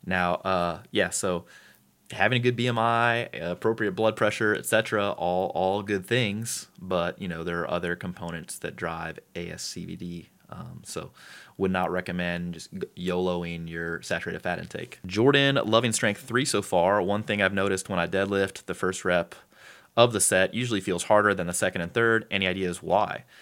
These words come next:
Yeah, this is not an unusual phenomenon. So one, there's this thing called the warm-up effect where basically you're te-, uh, kinda tentative on the first rep because you're either, uh, low-key afraid or scared that maybe it's gonna hurt, um,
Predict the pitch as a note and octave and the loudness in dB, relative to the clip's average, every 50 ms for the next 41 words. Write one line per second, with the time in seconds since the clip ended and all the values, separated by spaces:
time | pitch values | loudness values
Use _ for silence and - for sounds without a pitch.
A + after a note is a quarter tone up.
0 | - - - - _ - - A#2 C3+ - - G2 G#2 G#2 A#2+ G#2+ G2+ G2 F2 F#2+ | -20 -20 -20 -16 _ 0 2 2 2 2 0 -4 -4 -4 -6 -6 -4 -2 0 0
1 | G2 - F#2 F#2 F2+ F2+ F2 F2 F2+ F#2 G2 F#2+ F#2 F#2 F2 F2 F2 F2 - - | -2 -2 -2 -4 -4 -4 -4 -4 -6 -6 -6 -4 -4 -2 -2 -4 -4 -6 -6 -6
2 | E2 E2+ F2 G2 F#2+ F2 E2+ D#2+ - - - - - - G2+ F#2+ F2+ F2 F2 E2+ | -4 -2 -2 -2 -4 -6 -8 -10 -14 -16 -18 -12 -6 -2 0 0 0 0 -2 -4
3 | E2+ E2 D#2+ D#2+ G#2+ A#2+ A#2+ A#2 A2+ A2+ G#2 F#2+ F#2 F2+ G2 F2+ - - F#2+ F2+ | -4 -6 -6 -6 -4 -4 -4 -4 -4 -2 -2 -2 -2 -4 -6 -8 -8 -8 -8 -6
4 | - E2+ E2+ F2+ A2+ B2 A2+ G#2+ G#2 - - A2 G2+ F#2+ - - F2+ E2+ F2+ F2 | -6 -6 -4 -2 -2 0 0 -2 -4 -2 0 0 0 0 0 -4 -6 -4 -4 -4
5 | E2+ - - F2 E2 E2 E2 E2 E2+ - - G2+ - - E2 D#2 E2 E2+ - - | -4 -6 -8 -10 -8 -8 -8 -10 -10 -10 -10 -12 -10 -10 -10 -10 -10 -8 -8 -8
6 | F2+ F2+ - - A2+ G2+ G2 - G2+ F#2+ F2+ F2 E2+ E2 - - - A#2 A2 - | -8 -8 -6 -8 -8 -8 -6 -6 -4 -4 -2 -4 -4 -8 -6 -2 0 0 0 0
7 | - G#2 G2 F#2 F2+ - - F2+ - F#2 E2 F2 E2+ E2 E2 E2 E2 D#2 D2 - | -2 -2 0 0 -2 -4 -8 -10 -10 -10 -10 -8 -10 -10 -8 -8 -10 -10 -10 -14
8 | - - - _ _ _ _ _ _ - - - E2 E2 E2+ F2+ F#2 G2+ G2+ F#2+ | -18 -20 -20 _ _ _ _ _ _ -14 -12 -10 -10 -10 -8 -6 -4 -4 -4 -6
9 | - - G#2 F#2 E2 D2 - - A#2+ C#3 C#3 C#3 C#3 C3 - - - - - - | -6 -6 -6 -6 -6 -6 -2 -2 0 0 0 -2 -4 -6 -8 -12 -14 -12 -12 -10
10 | - - - - C3 C3 B2+ B2+ B2+ B2+ B2 G2+ - - - A2+ - - - - | -10 -10 -4 -2 0 0 2 0 0 -2 -2 -4 -8 -10 -10 -10 -12 -14 -14 -14
11 | - - - B2+ B2+ A#2+ - - - - - - - - - - - E2+ E2+ E2 | -12 -2 2 4 4 4 4 0 -10 -20 -20 -20 -20 -20 -14 -8 -4 -4 -4 -4
12 | D#2 D2+ D#2+ E2 E2 | -6 -8 -10 -12 -12